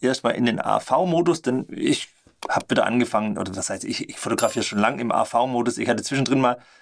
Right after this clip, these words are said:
den F-V-Modus benutzt, auch mit dem geht einfach nicht alles und schlussendlich bin ich eh nur mit Blendenpriorität unterwegs. Deshalb habe ich für mich gesagt, okay, ich mache A-V-Modus und, äh, damit stellen wir alles ein. Damit sind auch die meisten Menüpunkte verfügbar.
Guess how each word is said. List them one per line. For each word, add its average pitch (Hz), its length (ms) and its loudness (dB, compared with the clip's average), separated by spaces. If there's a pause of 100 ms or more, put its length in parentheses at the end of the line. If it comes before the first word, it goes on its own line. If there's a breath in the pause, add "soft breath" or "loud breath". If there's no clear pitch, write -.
(540 soft breath)
den 107 160 2
F-V-Modus 143 800 0 (600)
benutzt, 120 400 0
auch 107 100 0
mit 110 140 0
dem 117 240 0 (420)
geht 156 240 2
einfach 123 300 0
nicht 120 200 2
alles - 260 2
und 117 100 -6
schlussendlich 120 500 0 (560 loud breath)
bin 117 80 4
ich - 240 -2
eh 117 200 4
nur 113 180 2
mit 104 200 0
Blendenpriorität 101 640 0
unterwegs. 101 400 -2
Deshalb 104 260 -6
habe 104 140 2
ich 101 80 -4
für 104 80 -2
mich 110 180 0
gesagt, 104 320 -4
okay, 104 240 -2
ich - 240 -2
mache 98 240 0
A-V-Modus 80 840 0 (140)
und, 107 400 -2 (240 loud breath)
äh, 110 320 -2 (140)
damit 104 260 0
stellen 101 220 0
wir - 100 2
alles - 240 -4
ein. - 220 -4
Damit 85 260 -2
sind - 140 -4
auch - 100 -2
die - 100 -4
meisten 107 300 0
Menüpunkte 107 480 0
verfügbar. - 640 -2